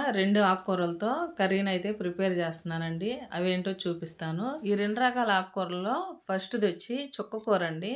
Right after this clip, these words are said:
ఈ చుక్కకూరను అయితే ఇంతకుముందు నేను కట్ చేశాను అనమాట. మళ్ళీ సెకండ్ టైము చక్కగా వచ్చిందండి. ఇప్పుడు ఈ ఆకుకూరని కట్ చేసుకుంటున్నాను.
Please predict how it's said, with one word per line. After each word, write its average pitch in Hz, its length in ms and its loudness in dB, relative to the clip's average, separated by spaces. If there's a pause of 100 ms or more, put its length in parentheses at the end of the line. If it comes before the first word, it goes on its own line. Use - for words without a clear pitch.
ఈ 202 140 0
చుక్కకూరను 220 600 2
అయితే 190 240 4
ఇంతకుముందు 185 500 2
నేను 180 340 0
కట్ 175 180 4
చేశాను 180 380 2
అనమాట. 165 320 0 (100)
మళ్ళీ 214 340 6
సెకండ్ 202 380 4
టైము 190 300 4 (140)
చక్కగా 190 440 2
వచ్చిందండి. 175 720 2 (540)
ఇప్పుడు 196 240 2
ఈ 202 120 6
ఆకుకూరని 196 540 6
కట్ 190 240 4
చేసుకుంటున్నాను. 160 840 -2